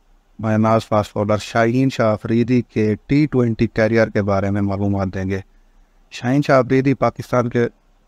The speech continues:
नौजवान फास्ट बॉलर हैं और वो पिछले पाँच साल से पाकिस्तान की तरफ से क्रिकेट खेल रहे हैं और इन्होंने हारिस रऊफ और नसीम शाह के साथ मिलकर पाकिस्तान की बॉलिंग को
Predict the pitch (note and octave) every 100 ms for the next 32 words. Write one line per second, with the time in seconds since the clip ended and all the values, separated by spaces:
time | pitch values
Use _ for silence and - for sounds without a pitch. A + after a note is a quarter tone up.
0 | - A2 G#2+ G#2+ A2+ C3 C#3 A#2 A2+ -
1 | A2 A2 A2+ A2 G#2+ A2 - - A#2 -
2 | A#2+ C3 - B2+ A#2+ B2 A2+ G#2+ A2+ A#2+
3 | A2+ A2 - G#2+ - - - G#2+ B2+ A2+
4 | - G#2+ G2+ G2+ G#2 A2 - _ _ _
5 | _ _ - A#2 A2+ A#2 A#2+ A#2+ A2+ A2
6 | A#2 A#2+ - A#2+ A#2 A#2+ A#2 A2 A2 -
7 | A#2+ A#2+ - A#2 A2+ A2 G#2+ G#2+ A2 -
8 | A2+ A2 G#2 A2+ - A2+ A2 - G#2+ -
9 | G#2 G#2+ G#2+ - _ _ _ _ - A2+